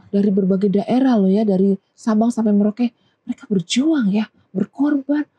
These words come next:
bahkan ada yang mati. Wow, ini berarti demi apa ya, Ma? Demi anak cucunya supaya bisa merasakan, eh, hidup, eh, yang bebas, merdeka, sekolah tanpa ada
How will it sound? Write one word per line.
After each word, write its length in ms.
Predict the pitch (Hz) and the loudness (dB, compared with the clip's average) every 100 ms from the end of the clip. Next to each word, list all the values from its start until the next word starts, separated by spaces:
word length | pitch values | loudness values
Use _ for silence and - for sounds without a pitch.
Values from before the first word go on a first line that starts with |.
| _ | _
bahkan 320 | 214 226 302 233 | -6 -4 -4 0
ada 160 | 226 | 0
yang 160 | 233 247 | 2 2
mati. 420 | 311 330 - 302 _ _ _ _ 190 | 0 -2 -4 -6 _ _ _ _ -2
Wow, 320 | 226 240 180 _ _ _ _ - | 0 0 -2 _ _ _ _ -6
ini 240 | 202 254 | 0 0
berarti 560 | 190 190 185 - 254 254 - | 2 2 0 0 -4 -4 -4
demi 320 | 190 190 196 | 0 0 0
apa 320 | 214 294 - 269 | -2 -4 -2 0
ya, 160 | 196 | 2
Ma? 180 | 185 180 - _ _ _ | 2 0 -6 _ _ _
Demi 560 | 202 247 247 262 285 277 _ _ _ _ _ - | -2 0 2 2 2 -2 _ _ _ _ _ -2
anak 300 | 233 226 - | 0 0 0
cucunya 480 | 226 - 262 262 254 | -4 -2 -2 0 0
supaya 400 | 214 - 208 202 | -2 -2 0 2
bisa 320 | 202 - - | 0 -2 -4
merasakan, 720 | 202 196 196 202 - 220 220 _ - - _ - | -2 0 -2 -6 -6 -4 -4 _ -20 -20 _ -6
eh, 260 | 175 185 190 | -2 0 0
hidup, 380 | - 196 226 - _ _ _ _ - - _ 180 | -2 -2 -2 -4 _ _ _ _ -12 -12 _ -2
eh, 300 | 180 180 180 | 0 0 0
yang 280 | 180 170 170 - _ | 0 0 0 -4 _
bebas, 560 | 170 175 233 220 254 - | -4 0 -2 -2 -4 -2
merdeka, 560 | 226 226 247 254 247 247 | -2 0 -2 -4 -6 -6
sekolah 480 | - 240 254 254 254 | -8 -4 0 0 -2
tanpa 420 | 208 208 214 226 - - _ | -2 -2 -2 -4 -8 -20 _
ada 380 | 180 175 180 - | -4 -2 -2 -4